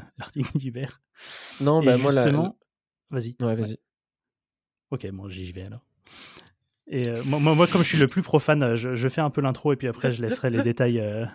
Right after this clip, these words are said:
Speaker 1: euh, aux spécialistes. Euh, mais voilà, et ce qui est intéressant, dans l'article, par exemple, il montre un, un exemple d'un bouton où quand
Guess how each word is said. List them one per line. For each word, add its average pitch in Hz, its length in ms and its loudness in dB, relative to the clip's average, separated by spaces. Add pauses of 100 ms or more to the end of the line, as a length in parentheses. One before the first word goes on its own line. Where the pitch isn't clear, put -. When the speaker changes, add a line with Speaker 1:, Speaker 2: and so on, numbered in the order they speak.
(320)
Speaker 1:
euh, 147 100 -14 (140)
aux 143 80 -4
spécialistes. 127 640 -8 (760)
Euh, 123 600 2
mais 147 140 4
voilà, 165 240 4
et - 20 2
ce 127 100 -4
qui - 60 0
est 143 60 4
intéressant, 139 400 0
dans 131 240 0
l'article, 131 320 -2
par 120 100 -2
exemple, 143 320 -4
il 139 140 -2
montre 147 280 -2
un, 113 720 -4
un 131 140 -6
exemple 127 320 0
d'un 117 140 -2
bouton 165 500 -4
où 139 140 -6
quand 143 200 -4